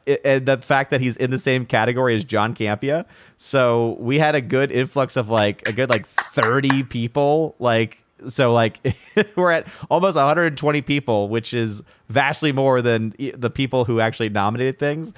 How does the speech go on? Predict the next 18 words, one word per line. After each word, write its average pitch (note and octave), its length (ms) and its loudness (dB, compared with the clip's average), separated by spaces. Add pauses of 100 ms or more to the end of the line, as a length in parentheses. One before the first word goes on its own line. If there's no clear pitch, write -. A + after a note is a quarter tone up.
(200)
So B2+ 180 0
if A#2 60 0
you C3+ 80 0
have C3 80 2
not C#3 220 0
voted, C3 340 2
I've A#2+ 120 2
just A#2+ 180 -6
dropped B2+ 240 0
the A#2 80 0
link A#2 260 -2
to B2 120 -2
that A2+ 320 2
in, A#2 280 2
in A2 200 -2
the G#2+ 60 -2
chat. A#2 440 0 (320)
Um, G#2+ 460 4